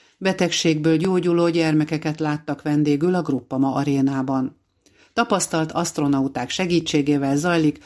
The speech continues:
a magyar űrhajósok felkészítése Houstonban.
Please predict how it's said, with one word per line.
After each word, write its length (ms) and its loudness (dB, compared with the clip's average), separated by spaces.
a 80 -4
magyar 360 0
űrhajósok 680 -2
felkészítése 1000 -2
Houstonban. 760 0